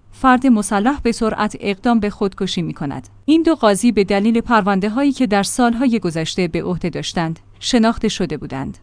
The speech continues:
خبر ترور دو قاضی دیوان مانند آنچه در جامعه نسبت به جنایات اسرائیل در غزه شاهد بودیم، قطعاً واکنش‌های متفاوت در جامعه به دنبال خواهد داشت.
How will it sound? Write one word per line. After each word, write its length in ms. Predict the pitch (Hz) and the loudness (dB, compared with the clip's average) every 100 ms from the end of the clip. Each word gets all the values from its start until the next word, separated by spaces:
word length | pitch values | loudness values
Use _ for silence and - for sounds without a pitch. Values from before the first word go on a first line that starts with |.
| - | -4
خبر 360 | 262 254 294 | 4 4 4
ترور 320 | 302 247 269 277 | 2 0 0 0
دو 160 | 262 | -2
قاضی 380 | 247 208 220 262 | 2 0 2 0
دیوان 360 | 185 165 202 220 | 0 0 2 4
مانند 340 | 208 190 196 | 4 2 0
آنچه 400 | 220 247 247 269 | 0 2 2 0
در 160 | 226 202 | 0 -2
جامعه 460 | 196 180 175 185 | -2 -2 -2 0
نسبت 420 | 185 190 - 262 | 0 0 0 0
به 100 | 196 | 0
جنایات 460 | 180 196 202 233 262 | 0 0 2 0 0
اسرائیل 540 | 254 208 - 190 226 | 0 -2 -2 0 2
در 160 | 233 214 | 2 2
غزه 320 | 202 214 - | 2 -2 0
شاهد 360 | 233 196 175 170 | -2 -2 -2 -4
بودیم، 320 | 185 180 202 190 | -4 -2 -4 -2
قطعاً 400 | 208 - 285 285 | -4 -2 2 4
واکنش‌های 600 | 233 196 170 170 240 226 | 2 -2 -4 -2 0 2
متفاوت 680 | 214 180 196 185 190 233 247 | 2 0 -4 -2 0 0 0
در 160 | 220 196 | -2 -2
جامعه 500 | - 180 170 175 196 | -2 -2 -2 -2 0
به 140 | 185 | 0
دنبال 360 | 165 226 180 165 | 0 -2 -2 -4
خواهد 360 | - 151 147 | -6 -8 -8
داشت. 360 | - 131 - | -10 -10 -10